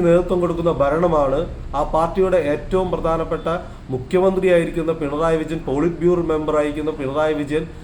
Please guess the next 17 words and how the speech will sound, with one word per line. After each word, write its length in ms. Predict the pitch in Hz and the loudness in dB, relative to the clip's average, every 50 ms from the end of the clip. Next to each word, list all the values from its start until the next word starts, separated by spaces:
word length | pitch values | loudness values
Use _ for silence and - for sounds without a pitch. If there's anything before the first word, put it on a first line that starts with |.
| - - - 135 | -16 -14 -8 -4
ഏഹ്, 120 | 139 143 143 147 | -2 -2 0 2
കൈവശം 440 | 147 143 156 165 190 185 - 202 175 | 2 2 4 2 2 2 2 0 0
വച്ചിരിക്കുന്ന 360 | 175 165 151 - 165 151 165 - - 120 | 0 -2 -2 -4 -2 -2 -2 -2 -2 -6
ആഭ്യന്തര 400 | 113 113 117 170 180 185 196 185 | -6 0 2 2 2 4 4 2
വകുപ്പും 540 | 170 151 147 135 123 123 - - 131 113 104 - - - - - - 123 113 | 4 2 2 0 0 -4 -4 -4 -4 -4 -4 -6 -10 -16 -16 -16 -12 -8 -2
ജയിൽ 280 | 127 156 160 180 185 196 | 0 2 4 4 4 4
വകുപ്പൊക്കെ 600 | 196 196 180 180 190 185 - 156 - - 175 143 120 107 - - - - | 2 2 4 2 2 2 2 -2 0 0 0 0 0 -2 -4 -12 -10 -4
നോക്കുകുത്തികളായിരിക്കുന്ന 1120 | 131 147 160 175 185 180 - 214 220 208 - 208 190 180 170 160 160 156 160 - 175 156 160 156 | 2 4 4 4 4 2 0 -2 -2 -2 2 4 4 4 4 4 2 2 0 -2 0 0 0 0
ഒരു 40 | |
സാഹചര്യത്തിലാണ് 880 | - - 151 139 143 151 - - 175 160 147 151 147 147 143 135 139 135 127 - - - - 143 | 0 0 0 2 2 2 2 2 0 -2 0 0 0 0 0 2 0 -2 -4 -4 -8 -10 -8 -8
ഈ 20 | 131 - 156 | -6 -2 2
കേരളം 300 | 143 143 143 151 147 135 | 2 4 4 4 2 0
മുന്നോട്ട് 280 | 135 131 135 131 123 131 | 0 -2 -2 -2 -2 -2
പോകുന്നത്. 340 | 120 120 120 117 110 101 - - - - - - - | -2 -2 -2 -2 -2 -4 -6 -10 -12 -14 -12 -4 -2
സാധാരണക്കാരായ 720 | 151 160 160 190 190 196 202 202 202 208 202 202 202 185 | 0 2 2 2 2 2 2 0 0 2 2 2 2 2
മനുഷ്യർ 440 | 170 160 156 160 160 - 170 139 113 - - - - - 131 | 2 2 2 0 0 2 0 0 0 -4 -10 -12 -10 -6 -4
എങ്ങനെയാണ് 760 | 143 151 170 185 208 214 220 196 180 160 160 160 165 170 | -2 0 2 2 2 2 4 2 2 4 2 4 4 4